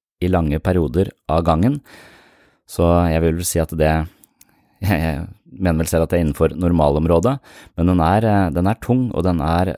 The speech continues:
så mørk og, og altoppslukende. Så jeg kan virkelig forstå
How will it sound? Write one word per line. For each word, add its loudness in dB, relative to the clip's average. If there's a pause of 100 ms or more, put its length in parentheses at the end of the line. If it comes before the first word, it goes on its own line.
så 2
mørk -2 (120)
og, 0
og -2 (260)
altoppslukende. -2 (840)
Så 0
jeg 0
kan 2 (300)
virkelig -2
forstå 2